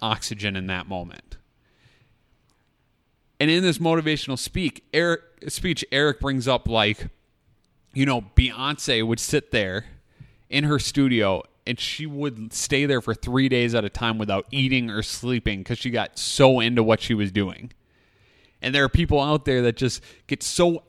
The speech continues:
amped and focused on succeeding and building something great that they just forget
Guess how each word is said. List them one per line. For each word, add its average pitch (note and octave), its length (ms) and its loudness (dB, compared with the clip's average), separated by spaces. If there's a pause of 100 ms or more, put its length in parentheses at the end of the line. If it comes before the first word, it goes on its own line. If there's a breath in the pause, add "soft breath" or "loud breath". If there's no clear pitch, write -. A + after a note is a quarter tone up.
amped C#3 320 2
and A2 120 0
focused C#3+ 580 2
on C#3+ 200 -2
succeeding C3 580 -2
and A2 160 -6
building B2+ 280 2
something A2 300 -8
great A#2+ 340 0 (760)
that B2+ 160 0
they C#3 100 0
just B2+ 240 -4
forget B2+ 400 -2